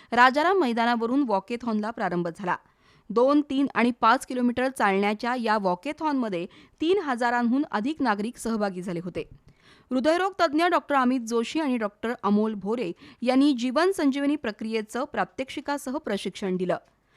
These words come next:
सध्याच्या वाढत्या ताणतणावाच्या जीवनात हार्ट अटॅकचं प्रमाण वाढलंय. हार्ट अटॅक आल्यावर काय करावं या प्रक्रियेचं प्रशिक्षण देण्यात आलं.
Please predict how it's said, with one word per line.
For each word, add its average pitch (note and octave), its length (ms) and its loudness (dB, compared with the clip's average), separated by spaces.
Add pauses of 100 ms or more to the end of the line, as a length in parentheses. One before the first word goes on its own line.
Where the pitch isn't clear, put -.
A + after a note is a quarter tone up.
(180)
सध्याच्या C4+ 600 0
वाढत्या A#3+ 460 2
ताणतणावाच्या A#3+ 840 0
जीवनात G#3 440 -2 (240)
हार्ट D4 300 4
अटॅकचं B3 400 -4
प्रमाण G3+ 340 2
वाढलंय. F3 440 -2 (440)
हार्ट B3 320 4
अटॅक B3 280 -2
आल्यावर G#3+ 400 -2
काय G3+ 240 2
करावं G3 480 -2
या A3+ 140 -2
प्रक्रियेचं C#4 560 -6
प्रशिक्षण A#3 560 -4
देण्यात F#3+ 320 -4
आलं. E3+ 120 -4